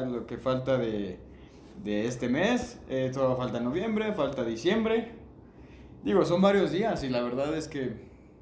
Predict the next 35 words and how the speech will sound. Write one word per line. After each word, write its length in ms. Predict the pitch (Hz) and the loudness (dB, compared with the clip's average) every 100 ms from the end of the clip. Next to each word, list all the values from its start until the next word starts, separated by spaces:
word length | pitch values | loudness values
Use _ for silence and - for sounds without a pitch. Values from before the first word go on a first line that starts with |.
| - - - - - - - - - - | -20 -20 -20 -20 -20 -20 -20 -20 -20 -10
pues, 140 | 131 127 | -6 2
puede 200 | 175 175 | 2 2
co-, 120 | 113 | -4
pasar 280 | 110 127 135 | -4 -4 -2
cualquier 380 | 113 107 113 | -4 -4 -6
cosa. 300 | 104 123 113 | -4 -4 -4
Están, 460 | 98 113 123 120 104 - | -6 -2 0 0 -2 -6
ahorita 400 | 110 131 147 160 | -4 -2 0 2
lo, 160 | 131 120 | 2 0
lo 100 | 117 | -2
que 100 | 117 | -4
tenemos 380 | 123 139 143 139 | -2 0 -2 -2
un 120 | 131 | -4
poco 200 | 147 135 | -2 -2
muy, 440 | 131 131 135 127 - - - - - - - | -2 0 0 0 -4 -16 -20 -20 -20 -16 -4
muy 280 | 120 139 | 0 2
más 220 | 143 139 135 | 4 2 2
reciente, 520 | 135 139 143 143 170 | 0 0 0 0 -2
pues, 200 | 127 127 | -2 -2
es 140 | 135 | -2
todo 180 | 139 139 | -2 -2
el 140 | 127 | 0
tema 300 | 127 139 139 123 | 2 2 2 2
de, 320 | 113 101 92 - - - - - - - - - - | 0 -2 -6 -12 -18 -20 -20 -20 -20 -20 -20 -20 -4
pues, 160 | 220 214 | 0 4
los 100 | 196 | 4
problemas 400 | 170 151 147 147 | 4 4 4 2
que 80 | 151 | 2
hemos 160 | 147 143 | 0 2
tenido 320 | 135 131 131 | 0 2 0
con 100 | 131 | 0
nuestro 220 | 123 123 | -2 -4
señor 300 | 120 113 107 | -6 -6 -6
presidente, 1040 | 101 117 131 139 170 170 170 165 156 80 - - | -6 -4 0 4 4 4 0 -2 -2 -4 -10 -10
eh, 680 | 107 107 107 107 104 104 | -6 -4 -4 -2 -2 -2